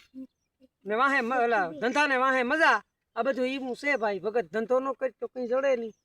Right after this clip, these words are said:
બાકી જો આ ઢોરનું વાઢિયું છે બે વીઘાનું, ઢોર છે તેર સબૂત ભગત. ને હવે ભૂકા પલરેગા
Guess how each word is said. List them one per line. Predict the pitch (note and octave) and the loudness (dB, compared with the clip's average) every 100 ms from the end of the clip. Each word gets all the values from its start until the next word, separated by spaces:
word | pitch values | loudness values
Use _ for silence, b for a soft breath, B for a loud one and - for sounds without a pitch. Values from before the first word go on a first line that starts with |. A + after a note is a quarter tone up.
| _ _ _ | _ _ _
બાકી | A3+ A3+ C4+ | -4 -4 0
જો | D#4 | 4
આ | D4 C#4+ | 6 6
ઢોરનું | A#3 C4 C#4 C4+ | 4 2 2 2
વાઢિયું | B3+ - C#4+ C#4+ | 2 2 -4 0
છે | E4+ E4+ G3 | 2 2 2
બે | B3 C#4 | 0 0
વીઘાનું, | C#4 C#4+ D#4 E4+ B3 - _ _ _ - | 0 0 2 0 -2 -8 _ _ _ -2
ઢોર | B3 D4+ | 0 2
છે | - E4 | 0 -4
તેર | E4 E4+ D4+ | 0 -2 0
સબૂત | D#4+ F#4+ F4 E3+ _ _ | 0 0 0 -2 _ _
ભગત. | A#3+ D#4 A#3+ - _ _ _ _ _ | -2 2 0 -2 _ _ _ _ _
ને | A3 C#4 C4+ A#3 F#3+ _ _ _ _ - | 0 2 2 0 -4 _ _ _ _ -2
હવે | A#3 D4+ A3+ | 2 4 4
ભૂકા | G#3+ D4 E4+ | 2 4 4
પલરેગા | F#4 F4+ F4+ D#4 A3+ | 4 4 4 4 2